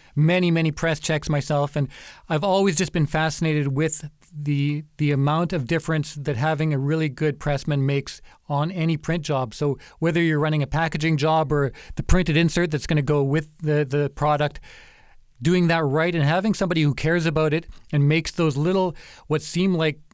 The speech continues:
almost invisibly minor changes on the press can create a very big difference in the end result. It's just that the, the extent of the quality control that happens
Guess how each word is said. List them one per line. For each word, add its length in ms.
almost 320
invisibly 600
minor 400
changes 640
on 240
the 60
press 420
can 220
create 320
a 40
very 500
big 200
difference 400
in 120
the 120
end 140
result. 380
It's 100
just 220
that 200
the, 340
the 340
extent 380
of 240
the 80
quality 380
control 380
that 100
happens 500